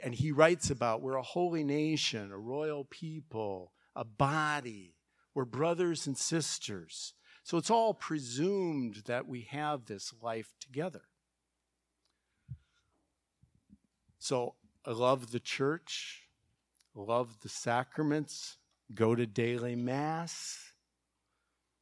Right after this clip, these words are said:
But it's hard to see the life together in many respects in a parish,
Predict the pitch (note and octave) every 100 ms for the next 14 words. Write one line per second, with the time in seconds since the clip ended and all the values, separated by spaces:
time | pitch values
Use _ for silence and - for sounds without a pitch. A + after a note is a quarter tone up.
0 | _ _ _ _ _ _ _ C#3+ C3+ -
1 | G3+ D3+ C3+ - E3 B2+ A2+ B2 B2 -
2 | A2 A#2 B2 A2+ A2 - G#2+ A2 A2+ G2
3 | F#2+ - - C3 F#2+ - - - - _
4 | _ _ _ _ _ _ _ _ _ -
5 | A#2 G2+ - G#2+ - - -